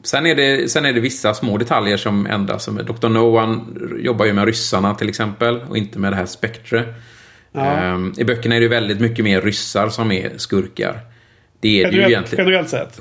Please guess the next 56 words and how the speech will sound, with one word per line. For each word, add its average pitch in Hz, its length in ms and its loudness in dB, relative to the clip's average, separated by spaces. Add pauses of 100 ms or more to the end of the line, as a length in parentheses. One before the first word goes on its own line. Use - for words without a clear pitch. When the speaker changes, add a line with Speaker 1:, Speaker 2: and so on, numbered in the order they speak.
Speaker 1:
Generellt 104 400 2
sett, - 220 -2
ja. - 340 -2
Eh, 110 60 -2
Speaker 2:
Ja. 143 320 2
Speaker 1:
under 104 160 -4
sextiotalet 113 540 -6
här. - 100 -2
Det 113 60 2
är 117 40 6
ju, 113 100 4
det 120 120 4
var 117 100 2
ju 95 60 -4
kalla 101 200 -2
kriget, - 360 -4
liksom. - 280 -8
Eller 107 120 2
fem-, 127 160 0
han 123 120 0
skriver 107 240 2
om 95 120 2
det 92 60 -2
femtiotalet 95 480 -4
då, - 80 -6
så - 100 -4
att, 101 60 -2 (600)
eh, 92 180 0
det 98 120 2
var 113 80 4
ju 110 60 4
mycket 113 220 -2
kalla 90 160 0
kriget 92 460 0
och, 104 180 0
och - 120 -2
efter, - 600 -4
eh, 117 60 -12
krigstiden - 560 -8
så. 113 200 -8 (260)
Speaker 2:
Ja. 151 200 2
Speaker 1:
Eh, 92 120 2
däremot 127 380 2
i - 20 0
filmserien 113 840 2
så 123 140 2
är 117 40 6
ju 110 140 6
skurk-, - 540 -2
eh, - 300 -6
så - 140 -4
är 104 60 4
ju 110 140 4
ryssarna 120 680 0
aldrig 92 520 -2
skurkar. - 500 -6